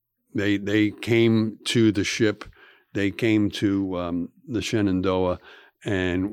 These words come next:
were looking to, uh, arrest any Australian subjects that might be aboard the ship. Um, and Captain Waddle, uh, would not allow them even on board,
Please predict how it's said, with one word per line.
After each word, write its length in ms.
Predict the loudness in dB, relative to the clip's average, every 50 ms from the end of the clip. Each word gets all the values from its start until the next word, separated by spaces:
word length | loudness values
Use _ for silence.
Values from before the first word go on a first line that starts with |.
| -4
were 140 | -2 -2 0
looking 320 | 2 0 0 0 -2 -6 -4
to, 260 | -2 -2 0 0 -2
uh, 100 | -4 -6 -6
arrest 580 | -6 -6 -2 0 0 2 2 0 -2 -4 -6 -12 -18 -12
any 460 | -6 -2 2 2 4 2 2 0 -4 _ _ _ _ -20 _ _ _ _ _ -4
Australian 760 | -4 -4 -2 -4 -4 -2 0 0 2 2 2 0 0 -2 -4
subjects 640 | -2 -2 -2 -2 -2 -2 -4 -6 -6 -4 -6 -6 -6
that 320 | -6 -6 -8 -8 -10 -8 -4
might 240 | -2 -2 -2 -4 -2
be 140 | -2 -4
aboard 400 | -4 -2 -2 -2 -2 -2 -2 -4
the 60 | -6 -10
ship. 400 | -6 0 2 2 2 2 -2 -10 -20 _ -20 -20 -20 -20 -20 _ _
Um, 680 | -8 -6 -4 -4 -4 -4 -2 -2 -2 -2 -4 -6 -10 -16 _ _ _ _ -6
and 460 | -4 -4 -2 -2 -4 -6 -8 -10 -14 -8
Captain 420 | -4 -2 -2 -2 -2 -4 -4 -2 -2
Waddle, 380 | -2 -2 0 0 0 -2 -4 -4 -6 -4
uh, 60 | -4
would 320 | -4 -2 -4 -4 -4 -2
not 280 | -2 0 0 -2 -2 -4
allow 340 | -6 -4 -2 0 2 2 2
them 200 | 0 0 -2 0
even 300 | 0 -2 -2 -2 -4 -4
on 380 | -2 -2 -2 0 0 0 -2 0
board, 460 | 2 2 4 4 2 0 -2 -6 -10